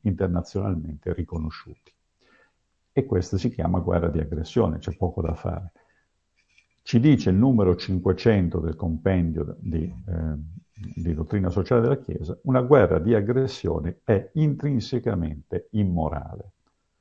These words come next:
Vale a dire che qualsiasi siano le ragioni che hanno spinto e che possono aiutare a capire, ma in sé non si può giustificare in nessun modo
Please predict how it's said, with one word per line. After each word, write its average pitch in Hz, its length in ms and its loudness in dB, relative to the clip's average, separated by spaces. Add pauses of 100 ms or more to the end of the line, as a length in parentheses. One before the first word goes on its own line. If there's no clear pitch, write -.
(540)
Vale 135 200 8
a 104 60 4
dire 78 460 -4
che 104 160 -6
qualsiasi - 680 -2
siano 82 480 -4
le 101 220 2
ragioni 82 800 -2 (400)
che 82 320 -4
hanno 95 320 0
spinto 85 920 -4
e 98 80 -6
che 90 140 -8
possono 90 440 -4
aiutare 78 440 -2
a 78 40 -6
capire, 90 800 -6 (380)
ma - 360 -8
in 143 140 -2
sé - 420 -6
non 104 160 0
si - 180 -4
può 110 200 2
giustificare 98 680 -2
in 82 140 -2
nessun 120 460 -2
modo 73 540 -4